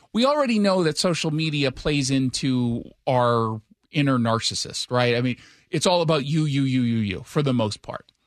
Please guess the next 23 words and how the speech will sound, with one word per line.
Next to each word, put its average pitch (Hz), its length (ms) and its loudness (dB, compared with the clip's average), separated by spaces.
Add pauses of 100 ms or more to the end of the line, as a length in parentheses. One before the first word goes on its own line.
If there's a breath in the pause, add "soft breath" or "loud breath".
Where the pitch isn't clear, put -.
especially 175 300 -2
the 143 80 -2
people - 280 -4
who 131 120 -2
are 120 200 2 (540 soft breath)
hardcore 135 640 0
posters 113 640 -2
on, 98 360 -4 (160)
you 123 100 -8
know, 101 80 -8
TikTok, 113 480 -4
Instagram, 113 340 -4
whatever 113 280 0
it 127 80 0
is. 110 200 -2 (600 soft breath)
It's - 80 -4
just 147 140 0
about 143 160 2
how 139 140 4
amazing 139 520 2
their 127 140 0
lives 113 320 0
are 95 160 -6